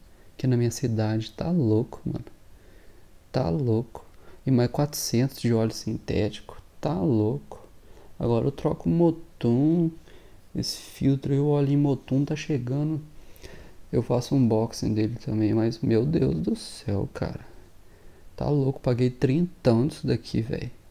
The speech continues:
Trintão, mano. Satisfação comprar um bagulho barato, original. E tá aí, velho. Bom, tem que agradecer a internet por existir.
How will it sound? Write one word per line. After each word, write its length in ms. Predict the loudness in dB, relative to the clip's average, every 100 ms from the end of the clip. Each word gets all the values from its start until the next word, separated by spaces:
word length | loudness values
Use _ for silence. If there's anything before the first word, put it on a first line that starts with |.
| -12
Trintão, 580 | -6 -6 -6 -2 2 4
mano. 380 | 4 0 -2 -8
Satisfação 1000 | -12 -10 -8 -8 -8 -8 -8 -6 -2 -2
comprar 360 | -2 -4 -2 0
um 60 |
bagulho 300 | 0 2 0
barato, 580 | 0 0 0 -2 -4 -4
original. 680 | -4 -4 -4 -4 -2 -4 -6 -10 -20 -20 -20 -20 -18 -18 -18 -12
E 40 | -12
tá 260 | -6 -4
aí, 240 | 0 0 0
velho. 260 | -2 -4 -10 -16 -20 -20 -20 -20 -20 -20 -20 -20 -8
Bom, 180 | -2 -2
tem 200 | 0 -4
que 100 | -4
agradecer 720 | -4 -2 -2 0 -2 -2 0
a 60 | 2
internet 600 | 2 2 2 2 0 -2
por 160 | -2
existir. 880 | -2 -2 -4 -4 -4 0 0 0 -2